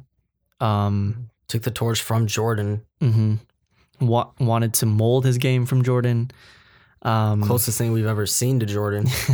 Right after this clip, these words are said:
Speaker 1: <laughs> And it's,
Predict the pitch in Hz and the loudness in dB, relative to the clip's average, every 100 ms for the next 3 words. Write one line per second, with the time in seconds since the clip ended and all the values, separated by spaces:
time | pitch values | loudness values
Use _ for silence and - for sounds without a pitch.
0 | - - _ - - - - - - - | -2 -6 _ -20 -20 -20 -20 -20 -16 -4
1 | 120 117 117 113 110 - _ _ _ _ | -2 0 0 0 0 -4 _ _ _ _
2 | _ _ _ _ _ _ - 147 131 - | _ _ _ _ _ _ -4 -2 0 0
3 | - - | 0 -2